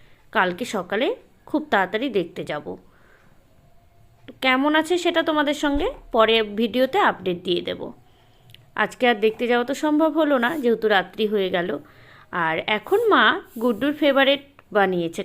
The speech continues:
খাবার দাবার। গুড্ডুর ফেভারিট খাবার লুচি আর সাদা আলুর সবজি, আর সঙ্গে আছে মিষ্টি। ওই মিষ্টিটা অবশ্য আমি নিয়ে এসেছিলাম। তো এখন আমরা খাওয়া দাওয়া করব সবাই মিলে একসঙ্গে। সবাই বলতে আমার ভাই আর অদিতি তো নেই, তো আমরাই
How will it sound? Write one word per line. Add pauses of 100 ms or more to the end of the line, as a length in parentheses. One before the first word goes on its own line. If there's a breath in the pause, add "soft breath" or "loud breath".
খাবার
দাবার। (680 soft breath)
গুড্ডুর
ফেভারিট
খাবার
লুচি (120)
আর
সাদা
আলুর
সবজি, (160)
আর (100)
সঙ্গে
আছে (100)
মিষ্টি। (140)
ওই
মিষ্টিটা
অবশ্য (120)
আমি (120)
নিয়ে
এসেছিলাম। (680 soft breath)
তো (100)
এখন
আমরা (100)
খাওয়া
দাওয়া
করব (520 loud breath)
সবাই
মিলে
একসঙ্গে। (120)
সবাই
বলতে (120)
আমার (100)
ভাই (140)
আর (140)
অদিতি
তো (100)
নেই, (560 loud breath)
তো (260)
আমরাই